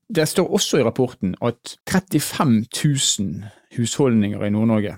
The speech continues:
planlegger å flytte i løpet av tjue tjuetre eller tjue tjuefire, altså i løpet av to år. Og at mer enn en av fire husholdninger planlegger å flytte i løpet av de neste fem årene. Og det her høres jo, det høres høyt ut at en av fire skal flytte i løpet av fem år.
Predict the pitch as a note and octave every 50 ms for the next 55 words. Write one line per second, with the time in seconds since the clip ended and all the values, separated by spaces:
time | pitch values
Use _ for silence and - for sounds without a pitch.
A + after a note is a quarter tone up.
0 | - - - A#2 A#2+ B2+ B2+ B2+ A2+ G#2 F#2+ G#2 - - A2+ A2+ - _ _ -
1 | A2+ G2 G2 G#2 G#2+ - G#2 G2 - - G#2+ A2 G#2+ G#2+ G2 - C3 B2+ C3 A2+
2 | G#2 - - G#2+ G#2+ - - F#2+ G2 - F#2+ G#2+ G#2 G2+ - - G#2 - A2+ G#2+
3 | A2 A2 A2+ G#2+ - - - - - - - - - _ - - - - - -
4 | - - C3+ A#2+ B2 B2 B2 - - - - _ _ - - _ _ _ - C3+
5 | F3 F#3+ E3+ C3 G#2+ A2+ A2 A2+ - - - G3 F#3+ C#3+ A2 G#2 G#2 F#2+ - -
6 | A2+ A2+ A2+ A2+ A#2 - - - - - C3+ C#3 E3 G3 G3 C#3 A#2 G2 G#2 A2
7 | A2 - - B2 B2 A#2 G#2 G2+ G#2 G2+ - - _ - B2 A#2+ B2 C3 C3+ A#2
8 | A2 G2+ A2 G#2+ - - A#2 A#2 - C3 A2 G#2 A2 A2+ - A2+ G2+ F#2+ - -
9 | B2+ A#2 A#2 A#2 - - A2+ - - - - - G#3 D3 A2+ G2 F#2 - A2+ A2+
10 | A2+ A2 A2 G#2+ A#2 A#2+ D3+ E3+ D3+ C#3 D3 D3 F3 G#3 G3 - - A2 G#2 G2
11 | - - _ _ - - _ _ _ - - B2 D#3 E3+ - - - - C4+ B3+
12 | G3+ - - G#2 F#2+ - G2+ A2+ - - - E3+ E3 D#3 C#3 A#2+ A2 B2+ B2 C3
13 | C#3 C3+ - A2 - - A#2+ B2 - C3+ A#2 A#2 - A#2 G#2 - C#3+ B2+ A#2 A2+
14 | A2 A2 -